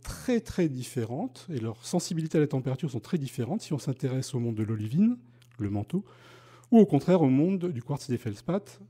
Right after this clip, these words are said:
donc la croûte continentale. Et de fait, on arrive à ces schémas très classiques, baptisés jelly sandwich, dans lequel on aurait une croûte continentale résistante, euh, posée sur une croûte inférieure continentale très peu résistante,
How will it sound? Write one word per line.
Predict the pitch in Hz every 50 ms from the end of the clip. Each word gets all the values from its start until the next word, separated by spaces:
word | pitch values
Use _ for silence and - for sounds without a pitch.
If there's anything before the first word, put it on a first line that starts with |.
| _ _ - -
donc | 202 175 123 110 113 135 156 180 - -
la | 165 123 110 -
croûte | - 151 -
continentale. | - 139 135 - 120 113 - - 117 120 135 - - _ _ - - - - - - -
Et | 180 147
de | 123 123
fait, | - - 214 240 - 180
on | 156
arrive | 143 143 147 196 208 175
à | 139
ces | - - 127
schémas | - - 147 135 131 131
très | - - 143
classiques, | 135 127 113 107 - - 233 247 - - - 151
baptisés | 117 123 131 127 - - 135 127 127 143 151 143 127 110 98
jelly | - - 139 139 139
sandwich, | - - 120 113 117 170 - - - - - - - - - - - - - - -
dans | 127 127
lequel | 120 117 - 202 208 208 175
on | 143 135 131
aurait | 131 131 117 143 160 190 208 190
une | 170 135 135 127 127 123
croûte | - - - - 165 160 - - - 135 120 110 -
continentale | 139 135 - - 135 127 131 131 - 135 135 127 117
résistante, | 98 120 123 110 117 113 - - - 196 269 294 - - - - - - - - - - - - - - _ -
euh, | 120 110 110 110 113 120 131 147 165 165 - -
posée | 170 175 160 160 190 170
sur | - - - - 165 160 156 131 123 117
une | 117 117 117
croûte | - - 151 135 143
inférieure | 131 123 - - 139 127 135 135 143 143 139 131 -
continentale | - 117 120 - 120 120 120 120 120 - 139 139 131 120 117 113 113 180 208 175 - _
très | - - - 160 143
peu | 131 - 139 127
résistante, | 113 110 101 107 117 - - - 196 247 240 - -